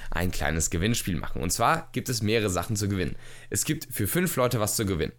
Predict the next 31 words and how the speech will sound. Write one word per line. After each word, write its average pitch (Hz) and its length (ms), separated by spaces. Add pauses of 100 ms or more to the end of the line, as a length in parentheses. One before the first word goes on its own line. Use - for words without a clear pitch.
(220)
Für - 360
eine 156 200
Person 156 440
gibt 120 200
es - 100
ein 90 120
persönliches 107 680
Coaching 104 400
mit 139 120
mir 135 140
zu 131 140
gewinnen 135 240
und 127 140
für 127 100
die 107 120
anderen 120 340
vier 139 320 (260)
gibt 131 200
es 110 140
jeweils 113 500
einmal 104 380
den - 160
großen 120 500
Meisterkurs 90 680
der - 120
Rhetorik. - 380
Den 95 140
verlinken 131 360
wir 135 80
euch 127 160
auch 117 200